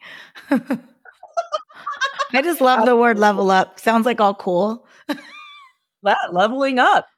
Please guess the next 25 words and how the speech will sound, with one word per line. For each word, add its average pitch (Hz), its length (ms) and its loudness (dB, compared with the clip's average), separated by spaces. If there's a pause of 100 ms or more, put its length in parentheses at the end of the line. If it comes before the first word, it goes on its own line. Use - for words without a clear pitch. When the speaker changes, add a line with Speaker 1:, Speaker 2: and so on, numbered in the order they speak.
Speaker 2:
I 240 180 2
mean, 262 180 -4
that's 269 240 0
what 294 140 0
we're 277 160 -4
doing 240 220 -4
Speaker 1:
Level 233 240 2
Speaker 2:
here, 226 80 2
Speaker 1:
up. 220 120 2
Speaker 2:
girl. 262 340 2 (240)
Speaker 1:
The 214 120 0
level 214 460 0
up 220 140 2
Speaker 2:
Absolutely. 208 100 0
Speaker 1:
is 214 160 -8
real. 196 420 0
<laughs> - 960 -18 (480)
Speaker 2:
The 196 100 -2
level 208 320 0
up 226 180 0
is 226 140 -20
real. 269 240 0 (320)
And 233 160 0
it's 226 200 -4
real 240 720 -2